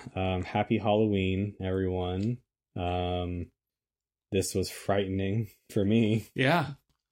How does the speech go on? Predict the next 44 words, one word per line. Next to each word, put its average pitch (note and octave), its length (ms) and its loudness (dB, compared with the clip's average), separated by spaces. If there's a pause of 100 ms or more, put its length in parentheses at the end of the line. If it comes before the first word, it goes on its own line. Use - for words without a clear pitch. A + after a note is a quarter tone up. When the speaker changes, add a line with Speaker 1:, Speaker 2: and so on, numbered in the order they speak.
(160)
Speaker 2:
I'm C3 160 -2
scared D3 380 0
that C#3+ 140 0
we C#3 120 0
keep C#3 260 -4
doing C#3+ 300 0
this. F2+ 340 -6 (140)
<laughs> G2+ 120 -12
Speaker 1:
Yeah. G#2 540 4 (460)
And, G2 420 0
um, F#2+ 500 0 (600)
Michael A2 340 4
bought A2 220 4
a A2 60 6
wine G#2+ 220 4
for A2+ 140 -2
me G2+ 120 4
to G2 80 2
try G2+ 260 2
that G#2 80 2
we G2 120 0
were A2+ 280 4
originally G2 280 0
gonna F#2 120 -2
taste - 380 -2
here, G#2+ 220 2
but F#2+ 400 2
we G2+ 180 2
have F2+ 120 2
definitely A#2 300 2
run G#2 100 2
out G2+ 140 2
of F2+ 40 -2
time G#2 200 -2
for G2+ 100 0
that, G#2 240 0
so - 100 -6
we're C#3+ 120 2
just D3+ 120 -6
gonna A2+ 140 2
enjoy G#2 240 2
that F#2+ 180 2
off C#3+ 200 2
camera. F2 500 -2